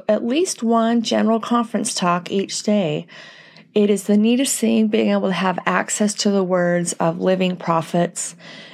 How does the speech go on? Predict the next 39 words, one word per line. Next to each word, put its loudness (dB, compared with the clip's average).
and 2
access 0
to 0
the 2
words 0
of 0
prophets 0
that 2
have 0
been 0
since -2
the -4
time 0
began 0
through -2
the 0
Bible 2
and 0
the -2
Book -2
of -2
Mormon, 2
which -2
is 0
another 2
testament -4
of -2
Jesus -2
Christ. -6
So 2
I 2
invite 2
you 2
to 0
seek -2
learning, 2
truth, 0
and 0
light -4